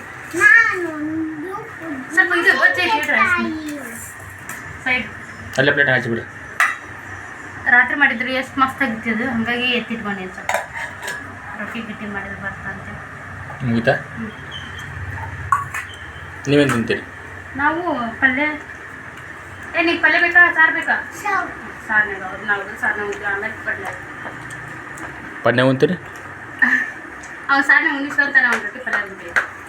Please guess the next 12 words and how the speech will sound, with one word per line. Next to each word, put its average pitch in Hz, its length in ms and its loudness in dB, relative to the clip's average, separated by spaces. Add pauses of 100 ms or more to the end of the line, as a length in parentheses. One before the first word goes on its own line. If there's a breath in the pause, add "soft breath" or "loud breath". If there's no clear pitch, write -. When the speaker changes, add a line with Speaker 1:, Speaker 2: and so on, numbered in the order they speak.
(680)
Speaker 1:
ಮಮ್ಮಿ, 508 420 4
Speaker 2:
ಹ್ಮ್? 254 220 -8
Speaker 1:
ನಂಗೆ 494 580 6
ಅಚ್ಚಿ 494 220 0
ಮೇಲೆ 466 600 6
ಪಲ್ಯ 302 300 -2
ಕೊಡ. 240 360 -8 (420)
ಮನ್ನ, 427 340 4 (1500)
ಮನ್ನ. 427 460 4 (2000)
Speaker 2:
ಸ್ನೇಹಿತರೆ, 311 420 2
ಈಗ 262 180 -2
ನೋಡ್ರಿ, 247 320 -2